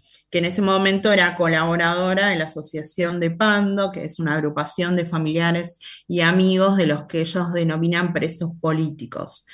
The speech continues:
Bueno, algunas cosas de, de, de la biografía de Villarroel nos vamos enterando de acuerdo a la versión que dan, eh, Cecilia Pando y su marido, Pedro Mercado, un mayor retirado, que, bueno,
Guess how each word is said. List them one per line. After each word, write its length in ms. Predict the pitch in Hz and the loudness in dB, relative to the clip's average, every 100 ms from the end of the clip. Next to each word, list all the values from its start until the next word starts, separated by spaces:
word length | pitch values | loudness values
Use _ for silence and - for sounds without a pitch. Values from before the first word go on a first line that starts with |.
| - - - - - - _ _ _ _ _ - | -18 -16 -14 -16 -18 -20 _ _ _ _ _ -2
Bueno, 240 | 254 240 | 4 6
algunas 380 | 240 311 370 277 | 6 6 4 4
cosas 400 | 381 370 285 254 | 2 4 4 4
de, 260 | 185 180 | 4 4
de, 320 | 165 175 170 165 | 4 4 4 4
de 140 | 165 | 4
la 160 | 165 190 | 4 4
biografía 640 | 180 175 196 - 285 254 | 4 4 2 2 2 2
de 60 | 196 | 2
Villarroel 840 | 180 208 190 202 233 240 180 - - | -2 -4 -2 0 2 0 -2 -8 -6
nos 300 | 170 160 175 | -2 0 2
vamos 300 | 208 214 220 | 0 0 -4
enterando 1000 | 202 220 247 262 247 233 233 240 233 - | -4 0 2 2 2 0 0 0 -2 -8
de 120 | 165 | -10
acuerdo 340 | 156 175 214 | -6 -4 0
a 80 | 220 | 0
la 160 | 180 160 | 2 0
versión 580 | 165 175 202 208 220 220 | -2 -6 -6 -4 -4 -2
que 160 | 185 | 0
dan, 340 | 170 175 190 - | 2 2 0 -6
eh, 160 | - 165 | -8 -6
Cecilia 480 | 165 170 196 196 190 | -6 -4 0 0 2
Pando 420 | 214 220 214 180 | 2 4 2 2
y 80 | 165 | 0
su 140 | 170 | -2
marido, 800 | 165 196 269 240 202 208 196 - - - | 0 2 2 0 0 -2 -4 -10 -14 -2
Pedro 320 | 160 160 156 | 0 2 2
Mercado, 640 | 165 185 254 247 214 185 | 0 0 4 4 4 2
un 160 | 151 151 | -2 -4
mayor 420 | 143 - 151 147 | -6 -4 -4 -2
retirado, 800 | 147 147 175 196 196 180 160 147 | -4 -4 0 4 4 4 2 -2
que, 80 | 143 | -6
bueno, 340 | 151 139 | -6 -4